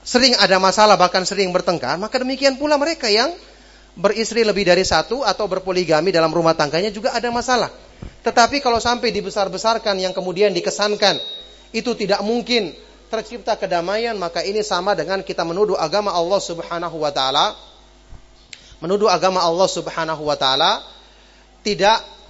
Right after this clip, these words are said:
berlaku adil terba-, terhadap sebagian dari, eh, manusia. Ya, ini kaum perempuan yang merasa tertuduh, terdolimi dalam, dalam masalah ini. Meskipun tentu saja ketika ada laki-laki yang ingin kita harus nasihati,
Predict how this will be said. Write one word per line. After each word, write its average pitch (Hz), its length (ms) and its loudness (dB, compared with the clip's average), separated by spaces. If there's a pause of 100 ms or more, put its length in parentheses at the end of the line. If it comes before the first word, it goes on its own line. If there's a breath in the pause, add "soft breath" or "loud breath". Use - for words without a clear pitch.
(200)
berlaku 190 480 0
adil 175 320 2
terba-, 160 400 -2
terhadap 160 400 -2
sebagian 156 560 -4
dari, 156 400 -2
eh, 147 720 -2
manusia. 165 480 0 (240)
Ya, 143 80 -8
ini 170 160 -8
kaum 160 160 -2
perempuan 156 400 -6
yang 156 160 -6
merasa 147 400 -6
tertuduh, 156 560 -8 (400 soft breath)
terdolimi 160 560 -2
dalam, 151 320 0 (160)
dalam 143 280 0
masalah 131 360 -2
ini. 113 200 -8 (280 loud breath)
Meskipun 247 400 0
tentu 226 240 0
saja 175 240 0
ketika 185 400 0
ada 165 160 2
laki-laki 165 520 0
yang 160 120 -4
ingin 170 240 -6
kita 151 240 -6
harus 143 240 -2
nasihati, 151 800 -4